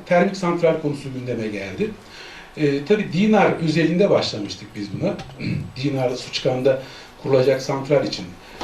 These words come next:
e, çıkmıştı. Fakat, e, bu etkinliği düzenlediğimizde şu an geldiğimiz noktada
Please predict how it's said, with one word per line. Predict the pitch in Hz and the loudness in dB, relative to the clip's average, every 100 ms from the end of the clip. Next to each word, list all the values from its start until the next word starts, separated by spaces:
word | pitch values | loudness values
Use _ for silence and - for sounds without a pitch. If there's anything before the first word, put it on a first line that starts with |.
| - - | -8 -4
e, | 113 104 | -2 -2
çıkmıştı. | - - 113 - 220 | -2 -6 -6 -2 4
Fakat, | 220 175 - | 4 4 0
e, | 143 147 139 131 123 120 110 104 - - - 208 | 2 4 4 0 -4 -6 -6 -8 -10 -14 -2 4
bu | 220 | 6
etkinliği | - - 175 175 170 | 4 0 2 2 2
düzenlediğimizde | 156 170 165 160 156 156 147 165 | 4 4 4 4 6 6 6 2
şu | - 175 | 4 4
an | 165 | 6
geldiğimiz | 156 160 160 170 165 165 156 | 6 6 4 0 0 0 4
noktada | 156 147 156 226 | 4 8 6 6